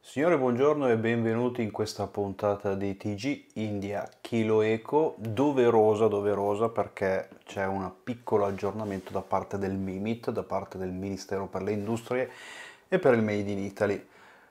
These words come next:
Di solito non lo dico, ma invece in questo caso lo dico. Ricordate di iscrivervi, commentare, mettere il mi piace se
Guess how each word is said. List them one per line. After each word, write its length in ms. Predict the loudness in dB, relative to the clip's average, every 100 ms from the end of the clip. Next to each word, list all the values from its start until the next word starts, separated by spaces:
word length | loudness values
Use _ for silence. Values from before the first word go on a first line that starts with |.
| _ _ _ _ _
Di 140 | -6 2
solito 280 | 4 6 4
non 100 | 4
lo 100 | 4
dico, 260 | 2 2
ma 120 | 2
invece 240 | 2 2 2
in 60 |
questo 260 | 0 0 0
caso 260 | 2 4 4
lo 80 |
dico. 380 | 2 0 -2 -2
Ricordate 480 | -2 0 4 4 4
di 80 | 0
iscrivervi, 520 | 0 4 4 4 2
commentare, 540 | 4 2 2 2 4
mettere 380 | 4 2 2 2
il 60 | 2
mi 100 | 0
piace 400 | 4 2 2 -8
se 460 | -4 0 2 0